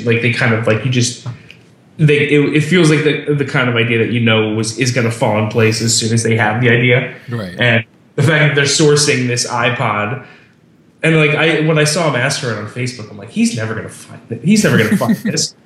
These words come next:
Speaker 1: <laughs> Who, who the fuck has one of those?
Speaker 2: Yeah.
Speaker 1: And why?" And not only does he have one, it clearly is working.
Speaker 2: Yeah,
Speaker 1: Like,
Speaker 2: oh,
Speaker 1: he
Speaker 2: yeah,
Speaker 1: lo-,
Speaker 2: uh, yeah,
Speaker 1: he
Speaker 2: which is
Speaker 1: loaded
Speaker 2: crazy.
Speaker 1: this song on there.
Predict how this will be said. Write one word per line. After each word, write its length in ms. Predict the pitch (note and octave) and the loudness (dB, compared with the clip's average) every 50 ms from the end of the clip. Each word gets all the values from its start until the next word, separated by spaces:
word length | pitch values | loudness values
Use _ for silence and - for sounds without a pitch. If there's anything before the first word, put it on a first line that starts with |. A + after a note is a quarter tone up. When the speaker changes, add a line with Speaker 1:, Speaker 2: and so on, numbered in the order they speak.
| - | -10
Speaker 1:
<laughs> 240 | - - - - - | -10 -8 -6 -2 2
Who, 80 | A#3+ G#3+ - A#3+ - - | 2 4 4 2 -2 -4
who 220 | - - - A3+ A#3 A3 | -6 -4 0 2 4 4
the 60 | - | 4
fuck 220 | A#3+ A3 A3 G3 | 4 2 2 2
has 340 | - F#3+ E3+ F#3 G3 F#3 F3+ | 2 2 2 2 2 0 0
one 120 | D#3 C3 B2 | -2 -4 -4
of 60 | A#2 | -2
those? 440 | A2+ A2 G#2 A2 A#2+ A#2 - - - - - - | -4 -4 -2 -4 -4 -6 -8 -12 -16 -20 -12 -8
Speaker 2:
Yeah. 140 | A#2 A#2 E3+ E3 | -4 -2 0 0
Speaker 1:
And 120 | D#3 C#3+ | 0 2
why?" 480 | C3 D3+ D3+ C#3+ B2+ G2+ G2+ A2 A#2+ A#2+ - - - - | 2 2 2 2 2 2 0 0 -2 -4 -6 -12 -8 -4
And 340 | D3+ D#3 D#3 D#3 E3 E3 F3+ | -2 0 0 0 0 0 0
not 140 | F#3 F#3 G3 | 0 0 -2
only 300 | G3+ G3 F#3+ F#3 F#3 D#3+ | -2 -2 -2 -2 -2 -2
does 160 | D#3+ D#3+ D#3 | -2 0 2
he 100 | D#3 D3 | 2 2
have 260 | C#3+ C#3 D3 F3 D#3+ | 2 2 0 0 0
one, 120 | C3+ A#2+ A#2 | 0 -2 -2
it 160 | A2 A2 - | -4 -4 -4
clearly 420 | - D#3+ E3 E3+ F3 D#3+ E3 D3+ | 0 2 4 4 4 4 4 4
is 260 | C#3+ C3+ B2 A#2 A2+ A2 | 2 2 0 -2 -2 0
working. 600 | B2 D3+ D3 - - - G#2 A2 D3+ D3+ - - - _ _ _ - | 0 0 0 -2 -4 -6 -6 -6 -8 -8 -10 -12 -20 _ _ _ -4
Speaker 2:
Yeah, 200 | C3 C3+ C3+ B2 | 0 0 2 2
Speaker 1:
Like, 60 | D3+ D3+ | 2 2
Speaker 2:
oh, 60 | C#3+ | 4
Speaker 1:
he 100 | C#3 C#3 | 4 4
Speaker 2:
yeah, 200 | - B2+ A2 G#2+ G#2 | 2 2 0 0 0
Speaker 1:
lo-, 80 | - F3+ | 0 0
Speaker 2:
uh, 180 | - C3+ C#3 - - | 0 0 -2 -4 -2
yeah, 160 | - A#2+ A2+ | -2 -2 0
Speaker 1:
he 120 | - A#3 A#3 | 2 2 2
Speaker 2:
which 100 | A3+ E3+ | 2 2
is 60 | D3+ | 2
Speaker 1:
loaded 160 | G3 - - - - | 2 2 4 4 4
Speaker 2:
crazy. 140 | D#3 C#3 | 4 2
Speaker 1:
this 140 | A#2 - - - | 2 2 2 0
song 260 | - E3 E3+ E3+ D3 | 0 -2 -4 -6 -6
on 180 | B2+ B2 A#2+ A2+ | -6 -6 -6 -4
there. 460 | A2 G#2 G#2+ B2 C#3 - D#3 - - | -6 -6 -6 -6 -6 -8 -10 -14 -18